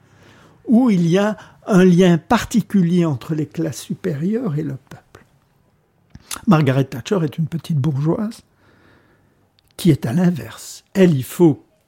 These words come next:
que la classe moyenne, surtout la classe moyenne entrepreneuriale, prenne le pouvoir.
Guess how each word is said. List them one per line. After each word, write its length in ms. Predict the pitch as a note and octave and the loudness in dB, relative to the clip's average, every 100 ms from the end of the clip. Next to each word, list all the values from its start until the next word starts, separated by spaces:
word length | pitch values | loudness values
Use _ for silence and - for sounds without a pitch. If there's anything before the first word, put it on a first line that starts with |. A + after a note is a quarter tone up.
| _ _ _ _ - | _ _ _ _ -16
que 80 | |
la 140 | E3+ A2+ | -16 -14
classe 400 | - B2+ - F#3 | -16 -14 -10 0
moyenne, 480 | F3+ E3+ E3 D3+ B2 | 2 4 2 2 -2
surtout 260 | C#3 - | -8 -4
la 140 | D#3 C3+ | -4 -4
classe 340 | - D#3+ - | -8 -10 -4
moyenne 300 | F#3+ E3+ D3 - - | -2 -2 -6 -10 -2
entrepreneuriale, 1700 | A#3 A3+ F#3 - D3 D#3+ D#3 F3 F#3+ - - _ - G#3 F#3+ B3 C4 - - - _ | -2 -2 -10 -10 -10 -8 -8 -6 -6 -8 -18 _ -4 0 2 0 -6 -10 -20 -20 _
prenne 220 | - F#3+ | 2 4
le 100 | F3 | 4
pouvoir. 680 | - F3 C#3+ - B2+ _ _ | -2 -14 -14 -16 -18 _ _